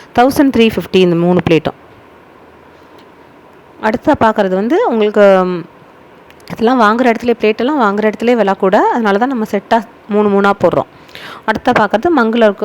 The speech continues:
ஒரு ப்ரௌன் கலர்ல இருக்கக்கூடிய சின்ன ஒரு பாக்ஸ் தான். இதுவும் வந்து நல்ல ஒரு, ம், மினியேச்சர் செட்டுக்கு உள்ள பீஸ் மாதிரி வித்தியாசமான பீஸு. ரொம்ப கிடைக்கிறதில்ல, கிடைக்க கிடைக்க போட்டுட்ருக்கோம். சைஸ் வந்து மூணு இன்ச்சுக்கு மூணு இன்ச்சு உள்ளது. இதுல க-, உங்களுக்கு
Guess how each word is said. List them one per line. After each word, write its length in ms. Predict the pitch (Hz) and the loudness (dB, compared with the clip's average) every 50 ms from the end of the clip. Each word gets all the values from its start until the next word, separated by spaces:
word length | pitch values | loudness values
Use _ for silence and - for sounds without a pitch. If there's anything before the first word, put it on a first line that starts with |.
| 202 208 | -2 0
ஒரு 100 | 196 190 185 | 0 0 0
ப்ரௌன் 240 | 180 196 202 214 226 220 | 0 0 0 0 0 0
கலர்ல 240 | 220 202 202 208 202 | 0 0 0 0 0
இருக்கக்கூடிய 300 | 190 185 - - 185 202 214 - - | -4 -4 -6 -4 -2 -2 -2 -2 -4
சின்ன 240 | 208 202 202 202 196 | -4 -2 0 0 0
ஒரு 120 | 190 175 165 170 | 0 0 0 -2
பாக்ஸ் 260 | 175 175 - - - | -2 -2 -4 -10 -6
தான். 240 | - 185 202 269 359 440 - - - - - - - - 254 | -4 -2 -2 0 -2 -4 -6 -10 -20 -20 -20 -20 -8 -4 -2
இதுவும் 200 | 247 269 302 294 277 | 0 2 2 2 0
வந்து 140 | 240 254 311 285 | 0 0 0 0
நல்ல 240 | 233 220 233 240 247 233 | 0 0 2 2 2 2
ஒரு, 140 | 214 196 190 185 185 180 180 180 | 2 2 4 4 2 2 0 -2
ம், 380 | 180 180 175 180 180 190 190 185 - 220 | -4 -4 -6 -6 -6 -6 -8 -6 -4 -2
மினியேச்சர் 400 | 240 254 277 285 285 - 247 226 - | 0 2 2 0 2 0 -2 -2 -2
செட்டுக்கு 280 | 214 185 - 190 - 196 185 | -4 -4 -4 -4 -2 -2 0
உள்ள 320 | 185 185 180 180 170 165 160 - | 2 2 2 4 2 0 -2 -4
பீஸ் 180 | 196 190 - - 185 185 | -8 -8 -6 -4 -2 -2
மாதிரி 160 | 180 185 - - | -2 -2 -2 -4
வித்தியாசமான 520 | 180 196 196 196 196 - 202 190 190 196 196 - | -2 0 0 0 -2 -2 -4 -4 -4 -4 -4 -6
பீஸு. 300 | - 170 - - 196 220 339 415 403 - - - - - - - - - 214 | -10 -10 -8 -6 -4 -2 -2 -2 -4 -6 -14 -20 -20 -20 -20 -20 -8 -4 -2
ரொம்ப 160 | 220 226 247 254 - | 0 0 0 0 0
கிடைக்கிறதில்ல, 560 | 226 202 233 - 269 254 220 202 196 196 254 392 494 494 - | 0 0 2 2 2 2 4 2 2 4 4 2 2 0 0
கிடைக்க 220 | 233 214 208 220 208 | -2 -2 -2 0 0
கிடைக்க 200 | 208 196 208 233 214 - | 0 0 0 0 0 2
போட்டுட்ருக்கோம். 520 | 202 185 185 180 - 175 - - 277 403 392 - | 2 2 0 0 0 0 0 2 0 0 0 2
சைஸ் 260 | - 233 220 247 262 262 233 | 2 2 2 2 2 0 0
வந்து 140 | 220 247 277 240 233 | 0 0 0 2 2
மூணு 160 | 247 254 240 233 | 2 2 2 2
இன்ச்சுக்கு 260 | 214 247 233 - 240 220 | 0 -2 -2 0 0 0
மூணு 140 | 202 202 202 202 | 2 2 2 2
இன்ச்சு 120 | 190 208 | 2 2
உள்ளது. 380 | 202 180 170 165 156 170 233 370 494 - - - - - - - - - - - - - - - - - - - - - | 2 2 2 2 2 4 2 2 2 0 -6 -18 -20 -20 -20 -20 -20 -20 -20 -20 -20 -20 -20 -20 -20 -20 -20 -20 -14 -4
இதுல 180 | 269 254 247 247 247 269 | 0 2 2 2 2 2
க-, 120 | 247 240 233 | 2 4 4
உங்களுக்கு 280 | 233 226 226 220 - | 4 4 2 2 2